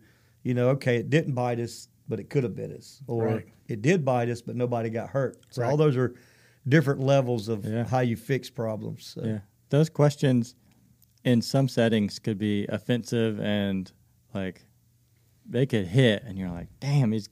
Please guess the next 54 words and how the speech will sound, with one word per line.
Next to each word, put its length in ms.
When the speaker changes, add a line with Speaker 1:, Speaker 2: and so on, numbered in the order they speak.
Speaker 3:
he's 160
hitting 200
me 100
hard." 380
But 180
knowing 400
you, 380
if, 200
if 140
I 80
was 80
on 100
the 80
south 220
side 340
and 140
we 140
ran 240
a 40
fire 300
and 200
you 120
came 240
by 120
and 80
asked 280
me 100
a 60
couple 260
of 80
those, 260
like, 280
"Why 180
didn't 160
you 80
do 160
this?" 320
or 180
"How'd 260
you 80
come 220
to 100
that 180
decision?" 440
I 140
would 160
see 240
it 120
as 460
we're 160
either 240
about 280
to 60
improve 520